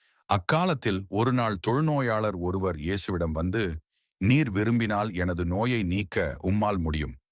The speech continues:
என்று முழந்தாள் படியிட்டு வேண்டினார். இயேசு அவர் மீது பரிவு கொண்டு தமது கையை நீட்டி அவரை தொட்டு அவரிடம், "நான் விரும்புகிறேன், உமது நோய் நீங்குக" என்றார். உடனே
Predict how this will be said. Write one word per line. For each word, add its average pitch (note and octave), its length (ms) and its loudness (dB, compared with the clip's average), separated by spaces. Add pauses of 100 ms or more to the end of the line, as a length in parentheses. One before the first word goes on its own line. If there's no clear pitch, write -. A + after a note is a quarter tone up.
(120)
என்று F2+ 300 2
முழந்தாள் G2+ 460 2 (100)
படியிட்டு E2 300 -2
வேண்டினார். C#2 440 -4 (460)
இயேசு B2+ 480 0
அவர் F2+ 200 0
மீது F2+ 280 0
பரிவு F#2+ 320 0
கொண்டு D#2 460 -2 (140)
தமது E2+ 340 0
கையை G#2 380 0
நீட்டி F2+ 380 -2
அவரை D#2 260 -2
தொட்டு F2 360 -2
அவரிடம், D2 400 -2 (400)
"நான் F2+ 240 2
விரும்புகிறேன், C#3+ 680 0 (200)
உமது F#2+ 360 2
நோய் G#2+ 260 2
நீங்குக" F2+ 500 0 (120)
என்றார். C#2 380 -2 (540)
உடனே B2+ 440 2